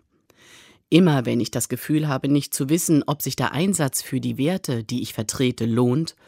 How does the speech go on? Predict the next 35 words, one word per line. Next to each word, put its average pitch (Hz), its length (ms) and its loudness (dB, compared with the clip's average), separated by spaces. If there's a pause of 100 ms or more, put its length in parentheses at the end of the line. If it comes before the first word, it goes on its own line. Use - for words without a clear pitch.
(500)
denke 226 300 2
ich - 240 -6
an 135 160 -2
das, 151 340 0 (300)
was - 180 0
meine 165 220 6
Mutter 170 360 0
im 120 140 0
Alter 131 300 -2
von 135 160 0
nur 139 220 0
achtundzwanzig 147 960 -4
Jahren 113 460 -2
erreicht 131 420 -4
hatte. - 380 -12 (1160)
Ich 120 160 -2
glaube, 123 560 4
dass 117 320 0
nicht 127 260 0
mal 113 280 0
ihr 208 260 2
damals 110 480 -2
wirklich 120 340 -4
bewusst 139 420 -2
war, 123 280 0 (340)
was 147 300 0
ihre 170 280 -2
Rebellion 139 680 0
in 147 160 -2
einem 123 260 -2
patriarchalen 120 960 -2
Land 139 400 -2
wie 127 160 -2
Afghanistan 120 1000 -2
bedeutete. 147 680 -2